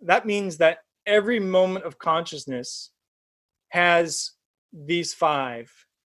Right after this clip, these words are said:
and those five are contact, or kind of a sense impression, if you will. Uh, the second is feeling.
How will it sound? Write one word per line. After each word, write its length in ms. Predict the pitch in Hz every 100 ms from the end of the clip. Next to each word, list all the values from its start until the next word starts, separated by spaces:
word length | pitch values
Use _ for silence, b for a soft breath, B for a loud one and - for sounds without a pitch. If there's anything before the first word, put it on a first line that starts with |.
| _ -
and 100 | 156
those 180 | 175 -
five 240 | 175 156
are 140 | 151 - -
contact, 680 | 175 170 190 170 139 143
or 80 | 160
kind 180 | 143 160
of 100 | 139
a 200 | 139 135
sense 440 | 127 - 165 165 160
impression, 580 | 143 - 156 - 120
if 160 | 123 -
you 100 | 131
will. 320 | 123 120 180 _ _ _ _ _ _
Uh, 460 | - 135 127 127 123 175
the 120 | 156
second 340 | - 180 160
is 300 | - 170 135
feeling. 720 | - - 190 208 151 131 175